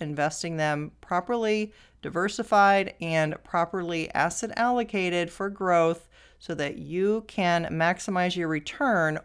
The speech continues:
over that whole twenty or thirty years that you're investing for retirement.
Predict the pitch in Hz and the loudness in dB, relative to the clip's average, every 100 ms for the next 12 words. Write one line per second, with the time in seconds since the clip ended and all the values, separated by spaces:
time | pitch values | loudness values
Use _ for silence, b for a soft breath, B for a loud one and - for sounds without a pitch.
0 | - 190 220 233 202 156 151 151 B B | -6 0 2 2 0 0 0 -4 B B
1 | B - 156 - - 185 185 185 - 185 | B -2 -2 -2 -4 0 2 0 -2 -6
2 | 175 170 160 156 156 151 156 196 160 156 | -4 -4 -4 -2 -2 -2 0 2 2 0
3 | - 156 147 151 135 135 - 143 139 - | -2 -6 -4 -4 -2 -4 -4 -8 -8 -6
4 | 135 135 - 156 - - - - | -6 -6 -6 -6 -6 -8 -12 -16